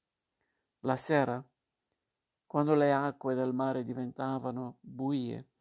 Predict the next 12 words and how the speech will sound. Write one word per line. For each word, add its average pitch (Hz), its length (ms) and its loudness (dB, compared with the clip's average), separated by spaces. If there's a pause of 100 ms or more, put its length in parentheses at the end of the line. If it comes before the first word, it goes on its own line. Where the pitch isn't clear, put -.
(380)
lui 147 240 2
approdava 139 1000 0 (540)
su - 640 -4
qualche 143 560 -4
solitaria 135 760 -2
spiaggetta 123 800 -8 (2000)
e 135 320 0
s'addormentava. 123 1040 -4 (1200)
Altre 180 360 0
volte 147 340 2
dormiva 131 680 0
sdraiato 131 880 -4